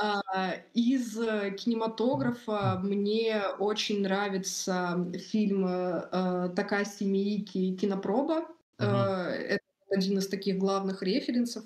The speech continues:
Speaker 1: Э, собственно говоря, что я оттуда, э, черпаю, это то, что,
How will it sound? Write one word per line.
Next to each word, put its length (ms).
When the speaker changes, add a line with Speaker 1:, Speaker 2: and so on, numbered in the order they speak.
Speaker 1:
Э, 400
собственно 400
говоря, 320
что 260
я 220
оттуда, 720
э, 320
черпаю, 640
это 220
то, 180
что, 440